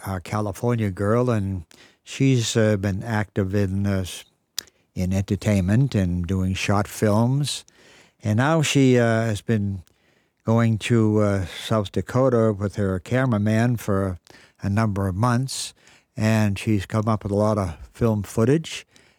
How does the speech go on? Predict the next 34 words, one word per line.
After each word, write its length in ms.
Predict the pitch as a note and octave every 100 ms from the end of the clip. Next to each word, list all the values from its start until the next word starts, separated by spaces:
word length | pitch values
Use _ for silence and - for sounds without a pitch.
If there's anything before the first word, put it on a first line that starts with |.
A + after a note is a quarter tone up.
| _
and, 440 | - G2 G2 F#2+ G2
uh, 300 | G2 F#2+ F2+ - - -
she's 280 | - - F2+
ready 220 | G2 F#2+
to 120 | F#2+
make 220 | G2 G2+ G2+
a 60 |
full 260 | F#2 A2+ G#2
feature 500 | - G#2 - F#2 D#2+ _ _
film 440 | - C3+ A#2+ A2 D#3
if 140 | G2
she 180 | - G2+
can 180 | F#2 G2
get, 200 | F#2+ G2 -
uh, 200 | E2 D#2+ - _ _ _ _
the 60 | F2+
backing, 600 | G#2 G2 F#2+ A2 A2+ B2
uh, 300 | G#2 F2 F#2 - _ - - - _ _
all 340 | F#2 F2+ F2+ F2+
of 100 | E2
the 380 | E2 E2 E2+ - -
investors. 840 | G2 F2+ G#2+ - C#3+ D3 C3 - - _ - - - _ _ -
And, 320 | B2 B2 A#2+
uh, 280 | A#2+ A#2 A2+ - _ -
her 120 | -
focus 440 | C#3+ E3+ F3+ D3 A2
has 160 | B2
been 220 | G2 A#2+ A#2
on 240 | A#2 A2+
the, 220 | A2 G#2+
uh, 160 | G#2+ G#2
Lakota 640 | G2+ A2 C3 C3 A2+ F#2+
Sioux 560 | E2 - C#3 C3 A2+ F#2 - _ - - _ _
team 580 | - A2+ F#2+ F#2+ B2+ C#3